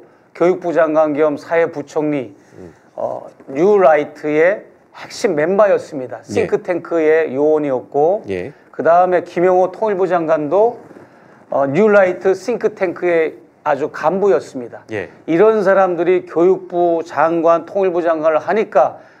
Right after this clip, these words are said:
Speaker 1: 나라의 교육이 친일 성향으로 지금 교육이 이루어지고 있고 나라의 통일이 아주 반북, 반통일,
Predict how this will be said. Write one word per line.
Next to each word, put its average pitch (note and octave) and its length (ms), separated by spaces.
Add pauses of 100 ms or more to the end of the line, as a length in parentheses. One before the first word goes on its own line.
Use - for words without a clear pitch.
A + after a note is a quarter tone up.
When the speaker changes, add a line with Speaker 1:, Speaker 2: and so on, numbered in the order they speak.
(120)
Speaker 1:
나라의 F3 520
교육이 E3+ 640 (280)
친일 B3+ 400
성향으로 F#3+ 580
지금 E3 200
교육이 E3+ 580 (320)
이루어지고 E3+ 540
있고 D3 520 (360)
나라의 F#3 380
통일이 F#3+ 560 (280)
아주 D3 360
반북, G3 680 (640)
반통일, G3+ 800